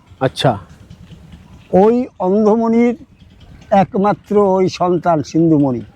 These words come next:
Speaker 1: হুম।
Speaker 2: সিন্ধুমণি অন্ধ তো, বাবা মা দুইজন অন্ধ।
Speaker 1: হুম।
Speaker 2: উনি ওই সিন্ধুমণি, উনি ওই একটু ফল জল যা কিছু,
Speaker 1: হুম।
Speaker 2: বনে যা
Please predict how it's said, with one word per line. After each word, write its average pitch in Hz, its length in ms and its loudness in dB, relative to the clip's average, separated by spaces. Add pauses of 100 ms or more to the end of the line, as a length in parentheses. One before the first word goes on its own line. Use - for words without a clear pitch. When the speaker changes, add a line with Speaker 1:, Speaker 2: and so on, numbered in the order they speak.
(480)
Speaker 1:
হুম। 101 200 -8
Speaker 2:
সিন্ধুমণি 202 720 2 (2000)
অন্ধ 226 360 2
তো, 233 260 0
বাবা 196 340 0
মা 196 220 -2
দুইজন 175 440 -2
অন্ধ। 135 380 -2 (220)
Speaker 1:
হুম। 120 180 -4 (160)
Speaker 2:
উনি 190 320 4
ওই 196 180 0
সিন্ধুমণি, 196 680 0 (400)
উনি 180 320 4
ওই 170 200 0 (220)
একটু 160 440 0
ফল 165 220 2 (100)
জল 160 320 -2
যা 147 260 -2
কিছু, 156 260 -4
Speaker 1:
হুম। 135 600 -4
Speaker 2:
বনে 156 280 2
যা 143 180 0